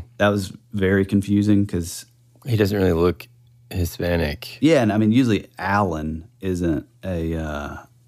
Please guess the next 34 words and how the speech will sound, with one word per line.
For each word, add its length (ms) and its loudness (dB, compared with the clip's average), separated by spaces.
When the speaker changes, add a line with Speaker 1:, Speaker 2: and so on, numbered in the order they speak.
Speaker 2:
Well, 120 4
I 60 6
mean, 360 2
that 180 0
Speaker 1:
I 40 -2
mean, 100 2
the 60 0
Speaker 2:
comes 160 0
Speaker 1:
mom. 20 -4
Speaker 2:
from 180 0
his, 400 -8
yeah, 200 -2
Speaker 1:
I 60 -2
Speaker 2:
his 180 -6
Speaker 1:
get 100 -10
it, 160 -4
Speaker 2:
dad. 100 -4
Speaker 1:
but 140 -8
Speaker 2:
Huh. 100 -8
Speaker 1:
you 120 4
know 100 0
what 100 -8
I 40 -12
mean. 200 -10
Speaker 2:
We're 100 2
just 160 0
trying 140 2
to 60 -4
teach 260 -6
Tyler 260 -2
how 180 -2
names 720 0
work 280 -2
today. 340 -2